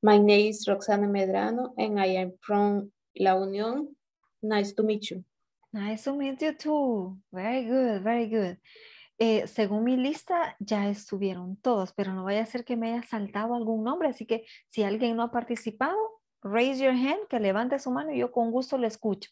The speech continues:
Speaker 2: Tal vez de pronto me salté uno por ahí, en ese movimiento de nombres, ¿no?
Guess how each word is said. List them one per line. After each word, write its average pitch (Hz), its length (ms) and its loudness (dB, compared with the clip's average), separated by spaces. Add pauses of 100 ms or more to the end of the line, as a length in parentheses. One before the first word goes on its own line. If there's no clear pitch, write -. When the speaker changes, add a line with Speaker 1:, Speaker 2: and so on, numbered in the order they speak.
(400)
Speaker 2:
Tal 180 140 -8
vez 190 140 -4
de 226 100 -2
pronto 240 320 -2
me 214 100 -4
salté 202 320 -2
uno 247 320 0
por 190 140 -2
ahí, 302 340 -2 (680)
en 202 160 -2
ese 220 220 -4
movimiento 226 680 0
de 202 100 -4
nombres, 349 500 0
¿no? 294 200 2